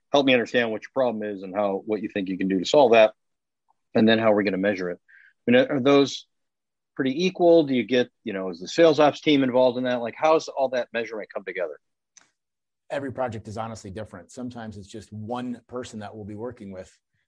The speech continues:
Speaker 2: uh, like a C E O. Other times it's the whole sales team. Uh, often it's the sales leader who then translates the work we do down to his or her sales team. So it's really a, a,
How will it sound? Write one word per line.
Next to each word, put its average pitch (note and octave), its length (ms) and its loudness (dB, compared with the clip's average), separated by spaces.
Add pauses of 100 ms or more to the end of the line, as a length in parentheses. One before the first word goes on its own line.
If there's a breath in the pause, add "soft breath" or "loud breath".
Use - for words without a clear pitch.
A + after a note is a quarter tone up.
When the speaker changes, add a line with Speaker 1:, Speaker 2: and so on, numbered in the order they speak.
(180)
Speaker 2:
uh, G2 180 -12
like A2 160 -12
a G#2 60 -14
C G#2+ 240 -12
E A#2 60 -10
O. F2 240 -14 (380)
Other C#3 180 -10
times A2+ 300 -14
it's G#2 140 -18
the A2+ 60 -12
whole D3 680 -6
sales A#2 380 -12
team. A#2 500 -10 (600)
Uh, B2 160 -14 (180)
often D3 360 -4
it's A#2+ 120 -12
the A#2 100 -14
sales A#2+ 480 -8
leader B2+ 420 -6
who A2+ 120 -12
then A2+ 360 -10 (420)
translates B2+ 580 -10
the A#2+ 80 -12
work A#2 240 -10
we C3+ 120 -8
do A#2 200 -8
down A2+ 680 -12
to - 140 -16
his A2 180 -14
or G#2+ 60 -14
her G2+ 180 -14
sales F#2+ 520 -14 (200)
team. A2+ 300 -14 (420)
So E3 220 -10
it's E3+ 200 -12
really F#3 380 -6
a, C#3 260 -14
a, C3+ 80 -16